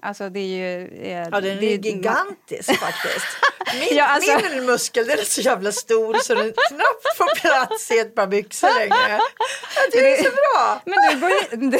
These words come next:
Speaker 1: är därför du går i klänning
Speaker 2: Det är
Speaker 1: hela
Speaker 2: därför
Speaker 1: tiden,
Speaker 2: jag bara
Speaker 1: va?
Speaker 2: går i klänning.
Speaker 1: Men du köpte ett par byxor häromdagen.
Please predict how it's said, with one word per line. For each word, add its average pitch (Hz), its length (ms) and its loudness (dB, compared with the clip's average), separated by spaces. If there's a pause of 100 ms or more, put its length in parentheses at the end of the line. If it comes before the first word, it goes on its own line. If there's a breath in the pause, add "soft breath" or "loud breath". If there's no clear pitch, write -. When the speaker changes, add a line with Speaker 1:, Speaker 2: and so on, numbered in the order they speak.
Speaker 1:
är 254 60 2
därför 359 300 0
du 233 100 2
går 214 120 2
i 226 60 2
klänning 269 340 2
Speaker 2:
Det 370 60 0
är 453 100 6
Speaker 1:
hela 453 100 4
Speaker 2:
därför - 120 4
Speaker 1:
tiden, 226 180 4
Speaker 2:
jag - 100 2
bara 330 140 4
Speaker 1:
va? 294 80 2
Speaker 2:
går 269 180 0
i 247 40 -4
klänning. 233 560 -2
Speaker 1:
Men 254 140 0
du 208 120 -2
köpte - 320 -6
ett 185 80 -12
par 202 100 -6
byxor 185 300 -8
häromdagen. 214 540 -4